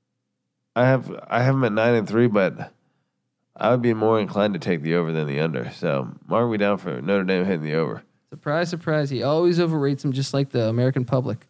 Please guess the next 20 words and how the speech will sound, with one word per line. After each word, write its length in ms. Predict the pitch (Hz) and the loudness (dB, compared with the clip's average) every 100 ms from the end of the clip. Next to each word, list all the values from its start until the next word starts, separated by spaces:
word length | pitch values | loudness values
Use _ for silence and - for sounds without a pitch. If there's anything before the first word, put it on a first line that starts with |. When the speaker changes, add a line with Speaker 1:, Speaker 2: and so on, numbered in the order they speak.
| _ | _
Speaker 1:
How 260 | - 135 165 | -2 2 4
about, 480 | 151 135 135 135 92 | 4 6 6 6 4
uh, 720 | 120 117 113 110 110 101 71 | 4 6 6 6 6 4 0
the 100 | 104 | -2
American 400 | 117 123 127 120 | 0 2 0 0
public 300 | 107 123 117 | 0 2 0
shitting 360 | 95 - 139 120 | -2 -2 0 2
on 160 | 101 101 | 0 2
them 360 | 101 98 65 | 0 -2 -6
when 360 | 98 104 98 82 _ _ _ _ _ _ _ - | -4 -2 -4 -10 _ _ _ _ _ _ _ -2
Clemson 340 | 131 120 107 | 0 0 -4
calls 260 | 104 104 101 | 0 0 2
them 180 | 107 107 | 0 -2
the 60 | |
second 300 | 95 104 101 | -2 -2 0
best 200 | 101 101 | -2 -2
team 140 | - 107 | -4 -4
in 60 | |
the 80 | 98 | -4
country? 380 | 113 117 - | -4 -4 -6